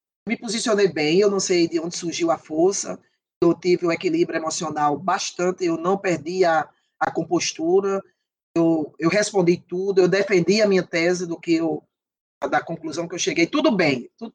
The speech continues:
tranquilo. Aí, quando foi, como é que eu fiquei sabendo depois? Ah, depois eu fiquei sabendo, vi-, quarenta e oito horas após a defesa, eu fiquei sabendo por um colega nordestino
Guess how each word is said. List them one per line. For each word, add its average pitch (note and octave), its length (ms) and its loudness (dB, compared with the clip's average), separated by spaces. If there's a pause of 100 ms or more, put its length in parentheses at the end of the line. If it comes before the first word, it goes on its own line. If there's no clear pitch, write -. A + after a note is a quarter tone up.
tranquilo. C#3 480 -8 (640)
Aí, G3+ 240 6
quando G#3 320 4
foi, G#3 560 6
como A#3 160 0
é A#3+ 80 2
que A#3+ 60 0
eu A3 60 0
fiquei G3+ 220 2
sabendo F3 380 2
depois? C#3 720 -2 (2250)
Ah, C#3+ 220 4
depois F#3 300 4
eu B3 80 2
fiquei G#3 200 0
sabendo, F#3 560 2 (200)
vi-, B3 160 0
quarenta D#4+ 340 2
e C#4 40 2
oito B3 180 2
horas G#3+ 180 4
após F#3 320 2
a F3+ 40 2
defesa, F3 560 0 (680)
eu F#3 80 -4
fiquei F3+ 220 0
sabendo F#3 440 2
por G#3 160 2
um C#4 80 0
colega G3+ 340 2
nordestino G#3 760 -2